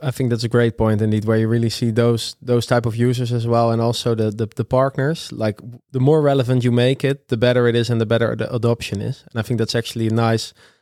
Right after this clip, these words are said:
link to our second topic, where it's, once we got the marketing plan in place, how are we now going to execute and how are we going to market? And what we always call, like, marketing enablement.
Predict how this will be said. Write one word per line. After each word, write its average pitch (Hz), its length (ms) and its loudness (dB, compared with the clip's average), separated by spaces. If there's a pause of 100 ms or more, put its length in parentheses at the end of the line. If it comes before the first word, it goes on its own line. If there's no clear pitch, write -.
(120)
link 127 300 2
to 117 160 0
our 113 140 2
second 127 400 -2
topic, 113 400 -4
where 113 180 2
it's, - 260 -6 (120)
once 123 280 0
we 120 120 -2
got 120 220 0
the 123 80 -2
marketing 117 520 0
plan 120 300 -2
in 113 80 0
place, 123 500 -2 (600)
how 143 260 2
are 131 140 2
we 120 120 2
now 117 280 2
going 127 400 2
to 131 140 0
execute 107 560 -2
and 110 120 -2
how 123 180 2
are 123 80 2
we 117 140 -2
going 127 380 2
to - 120 -8
market? 101 460 -6 (180)
And 110 160 -4
what 110 140 -2
we 120 160 2
always 113 260 0
call, 120 160 0
like, 107 160 0
marketing 117 440 0
enablement. 113 640 0